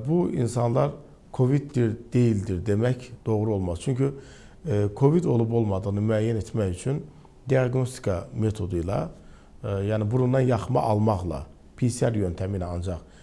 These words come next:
covid midir və ya başqa bir virus olduğu, e, aşkar oluna bilər. Amma ümumi baxdığımızda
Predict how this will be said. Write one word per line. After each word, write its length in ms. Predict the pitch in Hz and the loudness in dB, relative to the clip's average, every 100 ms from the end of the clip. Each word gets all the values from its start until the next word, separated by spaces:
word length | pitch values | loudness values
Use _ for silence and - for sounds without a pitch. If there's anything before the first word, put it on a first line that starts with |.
| - - | -20 -6
covid 300 | 117 127 139 | 0 0 2
midir 240 | 123 117 113 | 0 0 0
və 100 | 107 | 2
ya 120 | 101 | 0
başqa 280 | 107 101 113 | -2 -2 -2
bir 80 | 101 | 0
virus 220 | 107 101 113 | 0 -2 -4
olduğu, 360 | 104 98 117 139 - - - | -4 -2 -4 -4 -14 -20 -12
e, 80 | - 101 101 98 98 | -4 -2 0 -2 -4
aşkar 340 | - 101 131 110 | -4 -2 0 0
oluna 300 | 98 101 92 | 0 0 -2
bilər. 240 | 92 80 - - - | -4 -6 -12 -20 0
Amma 220 | 120 127 | 2 2
ümumi 360 | 160 135 143 185 | 4 6 6 6
baxdığımızda 840 | 120 87 - 87 85 85 113 127 | 2 0 -6 -4 -4 -4 -4 -4